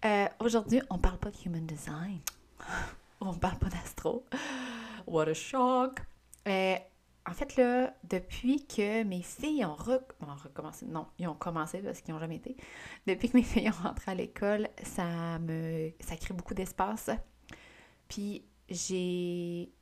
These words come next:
vraiment, en fait, j'apprécie vraiment ça. Et là, euh, depuis, euh, je dirais cinq semaines,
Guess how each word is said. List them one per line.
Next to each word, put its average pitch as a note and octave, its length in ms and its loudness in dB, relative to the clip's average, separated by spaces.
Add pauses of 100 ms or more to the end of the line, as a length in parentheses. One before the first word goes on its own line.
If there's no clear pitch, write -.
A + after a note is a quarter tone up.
(140)
vraiment, F#3 920 -4 (1120)
en F3+ 80 -6
fait, A3 200 -4
j'apprécie - 420 0
vraiment F3+ 320 -6
ça. - 180 -12 (1120)
Et F3+ 120 -2
là, G3 300 0
euh, F3 460 0
depuis, A#3 920 0
euh, E3+ 580 -2
je D#3+ 80 -10 (140)
dirais E3+ 320 -2
cinq A3 340 -6
semaines, F#3 680 -4